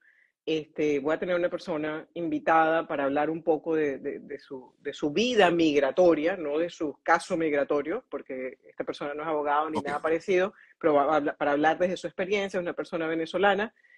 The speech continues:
Speaker 1: que es sorpresa, no,
Speaker 2: Ok.
Speaker 1: no voy a decir quién es, sino hasta el sábado para los que se inscriban. Todavía quedan algunos cupos, la semana, el domingo estábamos sold out completamente, pero abrimos quinientos asientos más, entonces,
Speaker 2: ¿Dó-,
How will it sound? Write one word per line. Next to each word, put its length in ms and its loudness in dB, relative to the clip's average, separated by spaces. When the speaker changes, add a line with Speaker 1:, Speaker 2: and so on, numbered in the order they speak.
Speaker 1:
que 80 -4
es 80 -8
sorpresa, 440 0
no, 220 -6
Speaker 2:
Ok. 80 -12
Speaker 1:
no 80 -8
voy 140 -2
a 40 -4
decir 200 -8
quién 180 0
es, 160 -4
sino 340 -6
hasta 220 -6
el 60 -4
sábado 240 -2
para 160 0
los 120 -6
que 120 -8
se 100 -14
inscriban. 420 -2
Todavía 280 4
quedan 220 2
algunos 380 2
cupos, 320 -2
la 100 0
semana, 400 -4
el 260 0
domingo 320 0
estábamos 420 0
sold 220 0
out 220 2
completamente, 720 -2
pero 160 0
abrimos 400 0
quinientos 680 -8
asientos 520 -4
más, 240 -8
entonces, 480 -2
Speaker 2:
¿Dó-, 140 6